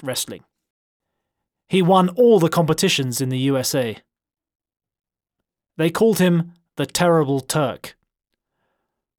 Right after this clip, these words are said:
Khoja Yusuf set off with a transatlantic ticket to return back to Turkey.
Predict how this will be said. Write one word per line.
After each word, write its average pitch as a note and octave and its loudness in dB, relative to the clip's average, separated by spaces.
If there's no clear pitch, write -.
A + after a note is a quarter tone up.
Khoja A3+ 0
Yusuf F3 -2
set - -2
off C3 -4
with C#3+ -4
a D3+ -2
transatlantic F3 -2
ticket - -8
to D3 -2
return E3+ 0
back C3+ -6
to - -10
Turkey. D#3 -6